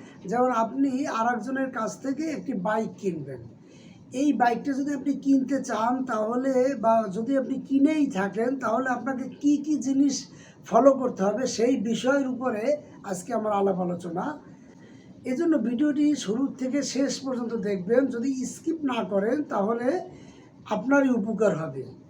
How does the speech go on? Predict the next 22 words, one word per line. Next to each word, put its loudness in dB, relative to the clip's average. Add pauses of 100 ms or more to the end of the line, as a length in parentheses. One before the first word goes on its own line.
(600)
কী -4
কী 0
জিনিস 2
লক্ষ্য 0
করা 0
উচিত? -8 (420)
প্রথমেই 4
হচ্ছে 2
আপনাকে 0
একটি -2
স্মার্ট -2
কার্ড -6
থাকতে -4
হবে, 0 (300)
যেটা 2
হচ্ছে 2
ব্লু 0
বুক 0 (240)
কিংবা 0
গাড়ির 0
স্মার্ট -6
কার্ড। -14